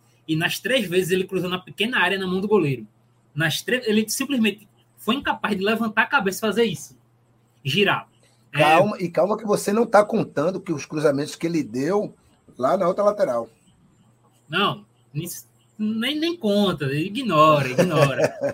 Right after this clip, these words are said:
Speaker 2: <laughs>
Speaker 1: Assim, sem brincadeira, o homem perdeu a chance de sair com pelo menos um hat-trick de assistência, pô. Foi algo bizonho.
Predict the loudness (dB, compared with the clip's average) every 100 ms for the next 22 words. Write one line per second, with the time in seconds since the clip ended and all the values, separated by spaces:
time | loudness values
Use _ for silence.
0 | -4 -4 -2 -2 -2 -2 -2 -2 -2 -4
1 | -6 -6 -4 -2 4 4 4 2 0 -2
2 | -2 -2 -4 -4 0 2 2 0 2 0
3 | -2 -8 -4 -4 -4 -8 -8 -6 -2 0
4 | 0 2 0 -2 -8 -8 -8 -8 -8 -6
5 | -6 -8 -18 _ -10 -6 -4 -4 -4 -4
6 | -8 _ -10 -6 -4 -4 -6